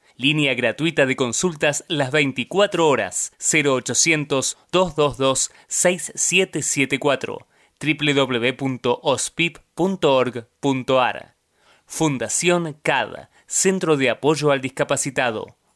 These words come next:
Con amor y por amor. José Mármol mil trescientos setenta y dos, Capital Federal. Teléfonos cinco uno seis ocho, tres mil doscientos y cinco uno seis ocho,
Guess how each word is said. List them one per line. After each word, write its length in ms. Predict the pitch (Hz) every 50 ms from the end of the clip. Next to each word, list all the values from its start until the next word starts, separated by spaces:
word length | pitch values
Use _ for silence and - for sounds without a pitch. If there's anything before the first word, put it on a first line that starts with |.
| _ _
Con 200 | - 151 147 131
amor 460 | 117 104 95 110 123 131 127 127 - - _ -
y 140 | 147 139
por 260 | - - 147 143 139 135
amor. 440 | 135 135 139 123 110 - - - - -
José 400 | _ - - 165 151 - - 190
Mármol 420 | 180 185 190 185 180 165 143 131 - -
mil 200 | 151 165 175 156
trescientos 560 | - 131 120 - - 165 165 160 147 147 -
setenta 400 | - 135 - 131 123 120 - 117
y 80 | 110
dos, 340 | - - 135 147 147 - - _ _ -
Capital 460 | 151 139 - 160 - - 156 175 156
Federal. 600 | - - 160 156 151 143 135 113 95 78 71 - _ _ _
Teléfonos 600 | _ - 165 180 - - 131 113 107 - - - - _
cinco 460 | - - - 196 190 180 - 151 139
uno 200 | 151 165 160 139
seis 380 | 123 - - 147 139 131 - -
ocho, 400 | 143 139 - - 143 127 120 -
tres 240 | - 139 131 117 101
mil 180 | 123 160 170 151
doscientos 760 | 117 101 - - 143 139 135 127 120 - 127 117 - - - -
y 120 | - -
cinco 460 | - - - 190 196 185 - 139 131
uno 220 | 147 170 165 139 117
seis 380 | - - 160 160 139 120 -
ocho, 380 | 143 139 135 - - 135 123